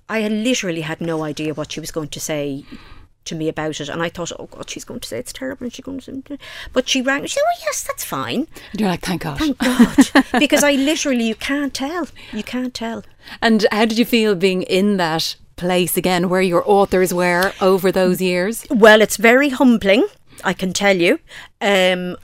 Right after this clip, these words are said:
Speaker 1: but it was, it, it, it was a difficult transition, I think. It was a particularly difficult transition for me, I just say, simply because I was an editor. But indeed, a lot of editors do end up writing.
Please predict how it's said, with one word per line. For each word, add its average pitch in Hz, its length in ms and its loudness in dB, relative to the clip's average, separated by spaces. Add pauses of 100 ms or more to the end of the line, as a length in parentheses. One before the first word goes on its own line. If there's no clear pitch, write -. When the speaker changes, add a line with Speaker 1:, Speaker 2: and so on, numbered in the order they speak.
(140)
Speaker 1:
but 202 380 0
it 190 180 0
was, 190 320 -4
it, 196 60 -8
it, - 520 -12 (1160)
it 254 80 -4
was 214 140 -2
a 226 60 4 (140)
difficult 359 340 -4
transition, 208 520 -2
I 151 80 -6
think. 156 240 -8
It - 80 -4
was 180 80 -10
a - 100 -14
particularly 330 280 -4
difficult - 300 -4
transition 190 460 -4
for 180 120 -8
me, 202 400 0
I 175 160 -2
just 170 180 -6
say, 185 100 -6
simply 226 400 -2
because 175 320 -6
I 170 80 -2
was 160 260 -4
an 151 80 -4
editor. 147 340 -8 (220)
But 269 160 -2
indeed, 285 380 -4 (140)
a - 40 -2
lot 233 220 -2
of 160 80 -8
editors 147 540 -6 (140)
do 190 180 -2
end 151 220 -4
up - 180 -2
writing. - 440 -2